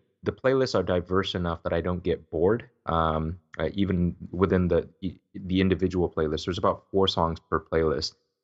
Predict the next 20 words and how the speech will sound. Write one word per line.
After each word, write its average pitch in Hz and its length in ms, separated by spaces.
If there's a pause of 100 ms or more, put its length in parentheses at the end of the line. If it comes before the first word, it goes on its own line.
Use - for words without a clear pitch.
(120)
Um, 85 500 (680)
and 117 160
each 117 180
of 92 80
them 92 160
is 85 100
very 90 360
different 90 500
from, 82 440
from 80 140
the 76 60
previous. 82 720
So 87 380
yeah, 95 200
I'll, 95 220
I'll 101 140
go, 113 200 (100)
I'll 95 100
put 120 260
up, 101 200